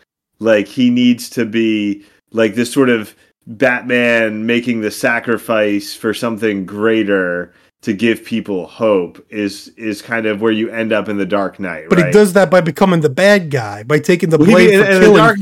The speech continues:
Speaker 2: five
Speaker 1: in The Dark
Speaker 2: guys,
Speaker 1: Knight,
Speaker 2: like
Speaker 1: he lets people believe that he's the bad guy to save their symbol of hope, essentially.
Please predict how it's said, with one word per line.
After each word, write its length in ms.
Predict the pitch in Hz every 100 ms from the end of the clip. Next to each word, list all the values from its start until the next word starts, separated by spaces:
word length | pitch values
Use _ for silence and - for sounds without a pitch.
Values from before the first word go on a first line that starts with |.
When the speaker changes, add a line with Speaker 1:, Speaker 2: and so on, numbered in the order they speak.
| 180
Speaker 2:
five 140 | 170
Speaker 1:
in 60 | 175
The 60 | 180
Dark 360 | 185 190 208
Speaker 2:
guys, 100 | 202
Speaker 1:
Knight, 160 | 185 185
Speaker 2:
like 140 | 151 147
Speaker 1:
he 160 | 180
lets 200 | 165 156
people 360 | - 170 165 170
believe 460 | 139 131 135 135 123
that 120 | 123
he's 260 | 117 113 104
the 120 | 101
bad 440 | 90 107 110 107
guy 520 | 98 95 90 87 87 _ _ _ _
to 140 | - 107
save 600 | - 131 123 123 117 101
their 220 | 104 92
symbol 500 | - 110 101 92 90
of 120 | 82
hope, 340 | - 107 87 82
essentially. 640 | 80 - 80 - 76 69